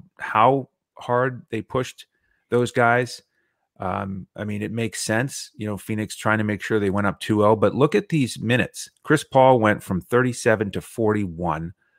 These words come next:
Booker from forty-two to forty-four, Bridges thirty up to thirty-eight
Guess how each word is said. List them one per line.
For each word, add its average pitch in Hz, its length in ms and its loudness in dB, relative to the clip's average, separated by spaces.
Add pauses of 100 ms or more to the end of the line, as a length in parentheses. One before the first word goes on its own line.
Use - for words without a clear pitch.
(200)
Booker 127 340 6
from 95 220 -4
forty-two 120 580 0
to 104 80 0
forty-four, 98 1040 -2 (480)
Bridges 107 720 2 (160)
thirty 131 380 2
up 110 200 -2
to 92 100 -10
thirty-eight 110 1080 -8